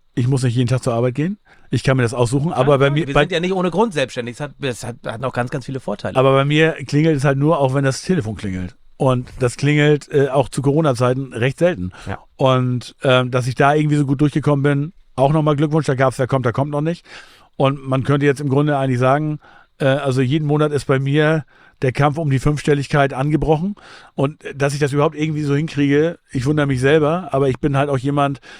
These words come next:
Speaker 1: ich sehe das, das Ziel sozusagen und nicht den Weg dahin. Und ich weiß halt, ich krieg das hin. Ähm, manchmal dauert's ein bisschen länger, manchmal geht's ein bisschen schneller.
Speaker 2: Dich kennt man auch als Stadionsprecher.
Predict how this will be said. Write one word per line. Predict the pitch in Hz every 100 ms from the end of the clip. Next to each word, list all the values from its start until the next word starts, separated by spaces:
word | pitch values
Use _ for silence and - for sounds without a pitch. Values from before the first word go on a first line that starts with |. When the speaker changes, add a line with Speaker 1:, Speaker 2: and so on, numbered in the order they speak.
| -
Speaker 1:
ich | - 113
sehe | 120 156 160 160 147 - - - _ _ _ _ _ -
das, | 131 - -
das | - 127 -
Ziel | - 180 196
sozusagen | 190 170 175 175 185 190
und | 143
nicht | 151 -
den | 143 135
Weg | 135 151
dahin. | 147 127 143 220 - - - _
Und | 135 135
ich | 117
weiß | 131 139 165 -
halt, | 147 151 160 - _ -
ich | 127
krieg | - 147
das | 131 -
hin. | 151 165 - - - - - -
Ähm, | 131 127 127 135 -
manchmal | 127 135 147 135
dauert's | 135 123 127 131
ein |
bisschen | 123 117
länger, | 123 131
manchmal | 117 104 110
geht's | 104
ein | 101
bisschen | 90
schneller. | 92 98 - - - _ _ _ _ _ - - _ -
Speaker 2:
Dich | 127 -
kennt | 143 151
man | 151 156 -
auch | 120 165 - _ _ _ - - - -
als | 160 - -
Stadionsprecher. | - 226 208 87 - 110 -